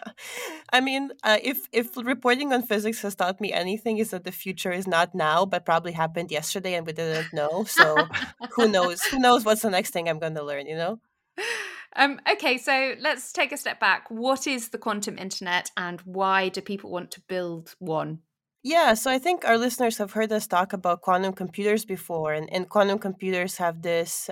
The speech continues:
Speaker 1: um, you know, grand promise of being able to solve problems that even the best supercomputers that we have today cannot.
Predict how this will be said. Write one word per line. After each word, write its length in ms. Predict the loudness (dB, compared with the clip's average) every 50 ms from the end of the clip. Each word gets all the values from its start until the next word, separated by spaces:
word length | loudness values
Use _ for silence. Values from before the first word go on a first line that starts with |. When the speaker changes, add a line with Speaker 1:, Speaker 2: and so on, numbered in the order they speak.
| -8 _
Speaker 1:
um, 340 | 0 0 2 2 0 -2 -4
you 100 | -8 -4
know, 120 | -2 -2 -2
grand 420 | 2 4 4 6 6 4 2 0
promise 480 | 2 4 4 4 4 2 0 0 0 -4
of 120 | -6 -6
being 200 | -4 -6 -2 -2
able 240 | -2 -2 -2 -4 -4
to 100 | -4 -8
solve 340 | -8 -4 -2 -2 -2 -2 2
problems 480 | 4 4 4 4 4 2 0 -2 -2
that 180 | -2 -4 -4 -4 _
even 300 | -10 -8 -4 -4 -2 -2
the 80 | -4
best 280 | 0 2 2 2 2 -2
supercomputers 680 | -6 -6 -6 -8 -8 -6 -10 -10 -6 -4 -4 -4 -4 -4
that 100 | -4 -6
we 100 | -6 -4
have 220 | 0 -2 -2 -2
today 300 | -2 -8 -4 -2 -2 -2
cannot. 540 | -2 -2 -4 -4 -2 -2 -2 -2 -2 -2 -4